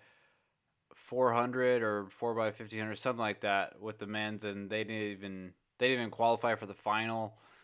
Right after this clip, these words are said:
They got fifth, and then, uh, Carl Lewis <laughs> called them out, and Mike Tirico kinda subtly threw a shot there at Carl Lewis, telling him, like, "Oh, if he wants to coach, he could, he could be the coach."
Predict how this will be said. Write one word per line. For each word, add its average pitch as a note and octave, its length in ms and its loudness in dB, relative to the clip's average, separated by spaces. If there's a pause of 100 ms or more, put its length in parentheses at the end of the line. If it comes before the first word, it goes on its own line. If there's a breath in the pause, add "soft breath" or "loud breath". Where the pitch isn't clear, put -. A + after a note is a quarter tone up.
(160 soft breath)
They G2+ 100 -8
got G#2 200 -2
fifth, A#2+ 460 2
and G#2+ 120 -6
then, G#2+ 280 -2
uh, F#2+ 160 0
Carl A#2 320 4
Lewis A#2+ 280 -2
<laughs> - 120 -6
called A#2+ 160 4
them A#2 160 -2
out, A#2 440 6
and F#2 180 -4 (440 soft breath)
Mike B2 260 4
Tirico C3 680 2
kinda A2+ 240 2
subtly B2+ 480 4
threw B2 200 0
a A2+ 80 2
shot A#2+ 380 4
there B2 180 4
at A2+ 60 -4
Carl A#2+ 320 4
Lewis, A#2+ 460 0
telling A2 320 0
him, A2 160 -4
like, G#2 260 -2
"Oh, B2+ 160 4
if A2+ 120 0
he B2 100 -2
wants B2 240 -2
to C#3+ 60 -10
coach, B2+ 320 0
he B2 80 -8
could, B2+ 120 -4
he A#2+ 140 -2
could B2+ 80 -10
be A2 80 -6
the G#2 100 -4
coach." A#2+ 500 -2